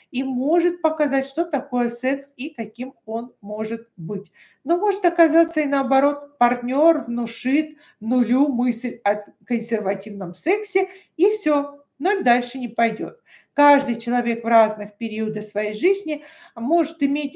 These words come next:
а, разный сексотип, всё зависит от партнёра,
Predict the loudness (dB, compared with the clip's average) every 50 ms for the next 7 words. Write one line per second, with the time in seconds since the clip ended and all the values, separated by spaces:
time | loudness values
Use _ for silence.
0 | -4 0 2 2 2 4 4 2 2 0 -4 -10 -14 -14 -10 -10 -10 -10 -10 -8
1 | -8 -8 -4 0 0 0 0 -2 -8 -4 -4 -4 -2 -2 -2 -2 -2 -4 -4 -4
2 | -8 -8 -8 -8 -8 -8 -8 -4 -2 -2 -2 -2 -6 -14 -14 -12 -12 -12 -12 -14